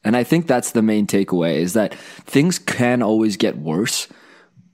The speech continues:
But if I was able to time some market, well,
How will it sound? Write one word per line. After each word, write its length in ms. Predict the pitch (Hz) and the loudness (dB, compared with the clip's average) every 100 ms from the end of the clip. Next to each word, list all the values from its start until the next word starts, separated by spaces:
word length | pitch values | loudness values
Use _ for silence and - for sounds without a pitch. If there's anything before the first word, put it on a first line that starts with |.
| _ - | _ 0
But 160 | 117 | 2
if 180 | 110 - - | 0 -4 -8
I 240 | - 113 | -2 0
was 240 | 180 208 113 | 2 2 0
able 480 | - 104 123 147 170 | 0 2 2 0 -2
to 180 | 165 - | -6 -10
time 840 | - - 90 90 98 104 104 104 _ _ _ - - | -10 -8 -4 0 2 2 0 -4 _ _ _ -20 -8
some 500 | - 95 95 98 - | -2 0 0 0 0
market, 600 | 85 90 - 110 117 - - - - - - - | 0 0 2 0 0 -10 -20 -20 -20 -20 -12 0
well, 380 | 98 98 - | 0 0 -4